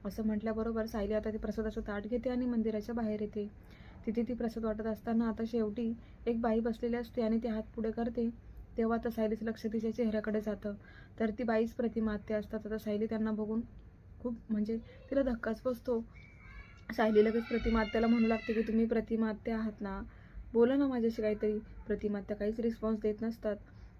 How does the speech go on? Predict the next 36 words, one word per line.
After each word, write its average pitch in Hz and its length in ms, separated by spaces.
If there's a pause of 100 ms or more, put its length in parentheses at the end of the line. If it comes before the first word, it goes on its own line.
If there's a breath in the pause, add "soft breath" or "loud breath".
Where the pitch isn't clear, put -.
त्या 214 180
असं 220 340 (360)
हातानेच 262 440
इशारा 240 280
करून 233 180
म्हणत 226 200
असतात 226 260
की, - 140
"मला 220 220
बोलता 214 320
येत 214 140
नाही." 214 260 (480 loud breath)
तेव्हा 220 180
सायली 226 200
म्हणते 220 200
की, 220 100
"तुम्ही 233 200
बोलू 226 200
नाही 269 180
शकत?" 233 300 (540 loud breath)
मग 202 140
आता 208 240 (480)
सायलीला 233 380
बऱ्याच 226 260
गोष्टींचा 233 400
उलगडा 226 420 (560)
काढायचा 226 400
असतो, 247 220
म्हणून 233 220
सायली 226 280
प्रश्न 220 280
विचारत 226 320
असते 226 280
की, 226 140
"मग 220 240
तुम्हाला 226 320